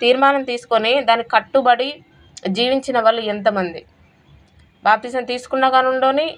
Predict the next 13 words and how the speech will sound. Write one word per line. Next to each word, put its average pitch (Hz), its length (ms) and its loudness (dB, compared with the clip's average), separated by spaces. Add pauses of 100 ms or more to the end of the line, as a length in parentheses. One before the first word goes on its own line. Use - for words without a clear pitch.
బాప్తిసం 214 440 0
తీసుకున్న 233 420 -2
రోజు 226 240 2
ఒప్పుకుంటాం, 220 600 2
ఒప్పుకొని 214 600 0 (320)
మరలా 262 520 2 (120)
అంటే 220 220 -2
ఏ 226 160 2
తప్పు 254 280 -2
చేయకుండా 254 720 2 (100)
ఉన్న 226 220 0
వాళ్ళు 226 240 4
ఎంతమంది? 208 640 -2